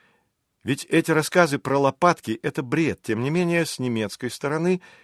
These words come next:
его никто не собирается опровергать. Немцами эта брехня воспринимается как должное. А теперь я дам свой пример, русский. Ещё с детства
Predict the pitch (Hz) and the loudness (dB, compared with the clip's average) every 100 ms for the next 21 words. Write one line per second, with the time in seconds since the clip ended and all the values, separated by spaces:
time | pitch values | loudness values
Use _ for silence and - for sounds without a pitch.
0 | _ 78 90 90 120 117 - 123 123 113 | _ -12 -8 -4 -4 -4 -4 -4 -2 -6
1 | 101 92 95 113 107 - 110 110 113 135 | -4 -2 -2 -2 -6 -8 -8 -8 -6 -6
2 | 135 135 - - _ _ _ _ _ - | -4 -4 -4 -10 _ _ _ _ _ -8
3 | 104 123 160 143 110 107 110 107 98 98 | -2 2 0 0 -4 -2 -2 -2 -4 -4
4 | - 120 160 123 110 - 101 92 110 131 | -2 0 2 0 -4 -6 -4 -4 -4 -4
5 | - 113 123 98 76 143 120 71 104 - | -8 -8 -8 -8 -4 -4 -4 -10 -18 -20
6 | _ _ _ _ _ _ _ _ _ _ | _ _ _ _ _ _ _ _ _ _
7 | _ _ 113 - 139 226 196 139 160 165 | _ _ -6 -6 -2 -2 0 -2 0 0
8 | 165 - 113 135 151 82 - 78 78 67 | 0 -4 -8 -2 -2 -2 -6 -14 -14 -14
9 | 62 _ _ _ - 127 147 - - - | -20 _ _ _ -8 -6 -6 -8 -16 -20
10 | _ _ _ _ _ _ _ _ _ _ | _ _ _ _ _ _ _ _ _ _
11 | _ _ _ _ 107 120 - 131 92 156 | _ _ _ _ -8 -6 -4 -4 -2 -2
12 | 151 - 95 | -2 -4 -4